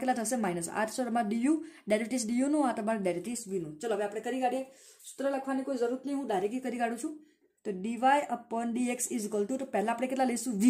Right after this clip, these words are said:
લઈશું. તો x પ્લસ પાંચ લીધા. સામે કોના લઈશું? માઇનસ ત્રણ. ડેરિવેટિવ્સ કોના લઈશું? u નો.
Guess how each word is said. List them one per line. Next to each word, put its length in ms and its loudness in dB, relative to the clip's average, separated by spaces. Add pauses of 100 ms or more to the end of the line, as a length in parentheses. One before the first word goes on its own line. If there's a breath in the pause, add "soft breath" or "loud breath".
લઈશું. 300 4 (360 soft breath)
તો 60 -6 (220)
x 240 0
પ્લસ 240 4 (140)
પાંચ 220 -2
લીધા. 160 -6 (340 loud breath)
સામે 280 4 (140)
કોના 220 6
લઈશું? 260 2 (320)
માઇનસ 420 0
ત્રણ. 240 0
ડેરિવેટિવ્સ 400 2
કોના 200 -2
લઈશું? 360 -2
u 120 2
નો. 40 -10